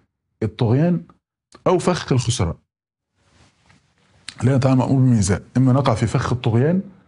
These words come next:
أو فخ الخسران، رغم أن الله قال: "ألا تطغوا في الميزان وأقيموا الوزن، الوزن بالقسط ولا تخسروا الميزان." "ألا تطغوا في الميزان وأقيموا الوزن بالقسط ولا تخسروا الميزان."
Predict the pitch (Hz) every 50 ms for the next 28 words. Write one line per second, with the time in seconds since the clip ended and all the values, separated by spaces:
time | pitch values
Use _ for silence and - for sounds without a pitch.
0 | _ _ - 113 104 - - 131 120 - 117 98 - 110 - - 90 - - 110
1 | 101 123 123 143 147 139 131 131 139 139 131 135 156 160 170 - - - - -
2 | - - - 143 143 131 117 117 147 120 117 123 127 123 - 127 120 120 120 120
3 | 110 139 139 127 123 - - - - _ - - 92 95 - - 139 139 127 117
4 | 127 143 131 147 147 - - 95 101 123 143 135 139 139 123 123 110 - - 92
5 | - - 113 117 117 - - - - - 147 131 123 107 98 92 90 95 - -
6 | _ _ _ _ _ _ _ _ _ _ _ - 104 104 104 101 117 113 107 107
7 | 101 - 107 110 113 110 104 156 185 190 - - 87 - - 120 113 113 123 113
8 | 110 104 107 104 - 190 180 185 - - - 85 80 - - - - - 104 92
9 | 85 82 85 80 82